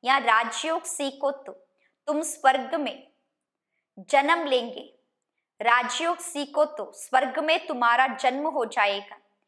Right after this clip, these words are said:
इसमें कपड़ा आदि बदलने की बात नहीं है। यहाँ ही देह के सब संबंध भूल अपने को आत्मा समझ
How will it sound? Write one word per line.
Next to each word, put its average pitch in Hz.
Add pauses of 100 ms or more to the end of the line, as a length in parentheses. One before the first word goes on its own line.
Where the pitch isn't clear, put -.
(260)
इसमें 330
कपड़ा 262
आदि 277
बदलने 254
की 311
बात 220
नहीं 233
है। - (560)
यहाँ 247
ही 339
देह 254
के 294
सब 311
संबंध 226 (460)
भूल 339
अपने 285
को 330
आत्मा 262
समझ 214